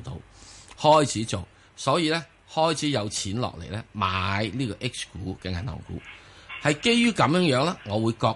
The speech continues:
Speaker 1: 得，我會覺得，誒，啲人都會覺得冇問題㗎。呢有人唔係揸得英鎊多，
Speaker 2: 嗯。
Speaker 1: <laughs> 即係嗰啲噉嘅，即係啊，即係建行啊，
Speaker 2: 嗯。
Speaker 1: 工行啊，誒，中國銀行可能被逼要揸多啲嘅英鎊啫，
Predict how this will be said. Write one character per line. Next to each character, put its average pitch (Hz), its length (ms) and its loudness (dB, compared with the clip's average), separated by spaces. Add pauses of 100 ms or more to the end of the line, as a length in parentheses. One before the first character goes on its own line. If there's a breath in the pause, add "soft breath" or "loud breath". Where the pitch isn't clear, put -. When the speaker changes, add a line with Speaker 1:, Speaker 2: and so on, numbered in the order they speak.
Speaker 1:
得， 175 120 4 (320)
我 92 120 -4
會 95 100 -2
覺 95 140 -4
得， 131 180 0 (680)
誒， 92 420 0
啲 160 160 2
人 120 140 4
都 139 100 2
會 117 80 2
覺 107 140 0
得 123 120 0 (200)
冇 131 120 2
問 151 160 4
題 113 60 2 (160)
㗎。 120 80 2 (440 loud breath)
呢 240 80 2
有 220 180 8
人 170 180 4
唔 - 60 2
係 117 40 -2
揸 170 200 2
得 185 80 -2
英 175 200 -2
鎊 151 220 -2
多， 143 240 4 (560 loud breath)
Speaker 2:
嗯。 107 360 0
Speaker 1:
<laughs> - 40 -20
即 - 120 -2
係 120 140 0
嗰 123 120 -4
啲 143 100 0
噉 131 80 -4 (100)
嘅， 117 140 0
即 117 120 -2
係 110 220 2
啊， 120 240 0 (240 loud breath)
即 143 60 -4
係 135 60 2
建 123 180 0
行 113 240 2
啊， 117 540 4
Speaker 2:
嗯。 107 80 0
Speaker 1:
工 135 180 0
行 110 220 2
啊， 110 280 0 (300 loud breath)
誒， 127 320 0 (240)
中 226 160 4
國 196 120 6
銀 113 140 0
行 107 160 0
可 156 80 4
能 143 200 4
被 107 140 -2
逼 151 200 -2
要 135 100 2
揸 135 240 4
多 139 160 4
啲 139 140 0
嘅 139 460 2
英 139 200 0
鎊 113 200 2
啫， 127 280 2